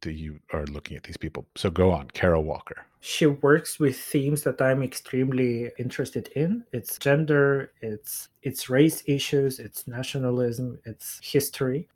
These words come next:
Speaker 2: And for me, that's to the core idea of, of how we understand each other. I'm extremely interested in that. Then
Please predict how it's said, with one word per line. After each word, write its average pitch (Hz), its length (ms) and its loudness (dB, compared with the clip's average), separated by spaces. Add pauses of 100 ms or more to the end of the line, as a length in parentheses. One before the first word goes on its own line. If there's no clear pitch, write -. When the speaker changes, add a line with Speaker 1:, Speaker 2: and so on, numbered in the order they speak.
(300)
Speaker 2:
And 131 180 2
for 139 160 2
me, 139 200 4
that's - 580 -4 (300)
to - 140 -4
the 123 140 -2
core 131 560 0 (100)
idea 127 460 0
of, - 280 -10
of 117 340 -8
how 127 260 0
we 127 200 4
understand 123 480 -2
each 107 160 -6
other. 190 300 -4 (300)
I'm 123 200 -6
extremely 120 440 -8
interested 151 460 -6
in 190 120 -2
that. 220 260 0 (500)
Then 143 500 10